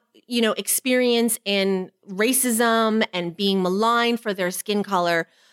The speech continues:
what is frustrating to them is that when people appropriate the things that Black people or Asian people or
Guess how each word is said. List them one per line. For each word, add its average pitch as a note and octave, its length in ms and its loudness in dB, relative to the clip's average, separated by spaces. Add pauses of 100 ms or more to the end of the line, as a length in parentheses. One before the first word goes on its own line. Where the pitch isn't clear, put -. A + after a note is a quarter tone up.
(120)
what C#4 220 -2
is D4 160 0
frustrating C#4+ 680 -2
to A#3+ 100 -4
them F#3+ 420 0
is G3+ 140 -2
that G3+ 220 -2
when G3 160 2
people G#3+ 280 -6
appropriate G#3+ 920 -2
the G3 80 -6
things F#3+ 400 -4
that F3+ 320 0 (260)
Black G#3 300 -2
people F#3+ 600 -2 (180)
or F3 220 0
Asian G#3 300 0
people F3 680 -2
or E3+ 500 0